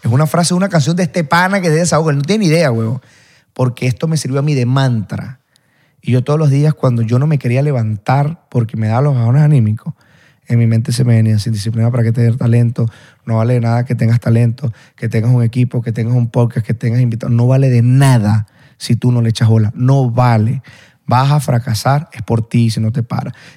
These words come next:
Y un día me paré y dije, "Yo, yo necesito que esto no esté en mi mente. Necesito que esté en un sitio donde le tenga que ver todos los putos días de mi vida". ¿Me entiendes? Y así, de esta manera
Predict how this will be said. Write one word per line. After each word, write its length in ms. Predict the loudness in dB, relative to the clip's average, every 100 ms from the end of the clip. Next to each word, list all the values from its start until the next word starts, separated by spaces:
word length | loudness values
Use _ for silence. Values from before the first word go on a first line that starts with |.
| _
Y 40 |
un 60 | 0
día 80 | 2
me 120 | 0
paré 260 | 0 0 0
y 40 |
dije, 180 | 2 2
"Yo, 100 | 2
yo 120 | 0
necesito 560 | 0 -2 -2 -4 -4 -4
que 80 | -4
esto 160 | -4
no 60 | -4
esté 180 | -2 -2
en 60 |
mi 100 | 0
mente. 360 | 2 0 -2 -2
Necesito 380 | 0 0 -2 -2
que 80 |
esté 120 | -4 -2
en 60 |
un 120 | -2
sitio 200 | -2 -2 -2
donde 80 | -2
le 100 | -2
tenga 180 | -4
que 80 | 0
ver 140 | -2 -2
todos 380 | -2 -2 0 0
los 120 | -2
putos 340 | -2 -6 -4 -2
días 120 | 0
de 60 | 0
mi 100 | -2
vida". 320 | -4 -8 -12 -20 _ _ _ _ _
¿Me 60 | -4
entiendes? 440 | -2 0 0 -2 -6 -14 -20 _
Y 160 | -2
así, 380 | -2 -2 -2 0
de 100 | 2
esta 220 | 0 0
manera 520 | 0 2 2 0 -2